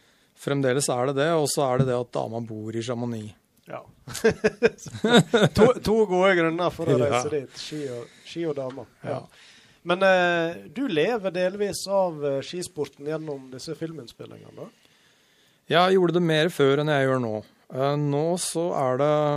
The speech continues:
Speaker 1: mm, Folven som er pri igjen, og de tingene vi, eh, lager der oppe, og for å skape en destinasjon.
Speaker 2: Mm.
Speaker 1: Og så får skikjøringa komme i andre hånd.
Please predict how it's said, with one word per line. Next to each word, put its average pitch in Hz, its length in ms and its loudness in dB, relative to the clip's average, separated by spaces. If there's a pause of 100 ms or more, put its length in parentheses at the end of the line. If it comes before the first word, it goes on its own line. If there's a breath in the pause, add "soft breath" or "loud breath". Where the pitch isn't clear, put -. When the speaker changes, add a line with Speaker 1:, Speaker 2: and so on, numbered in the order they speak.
(100)
Speaker 1:
mm, 139 500 -6
Folven 123 440 0
som 147 140 -4
er 131 140 2
pri 131 220 -6
igjen, 165 260 2 (840)
og 131 220 -4
de 131 140 -2
tingene 123 500 -4
vi, 127 220 -2
eh, 127 400 -4
lager 127 320 -4
der 127 180 -2
oppe, 143 240 -4
og 156 680 -2
for 135 80 -6
å 123 40 -6
skape 123 340 -4
en 117 120 -6
destinasjon. 123 580 -4 (520)
Speaker 2:
Mm. 131 140 -20 (720 soft breath)
Speaker 1:
Og - 120 -10
så - 300 -6 (640)
får 160 200 -6
skikjøringa 139 560 -2
komme 131 380 -4
i 143 180 0
andre 120 320 -2
hånd. 123 220 -2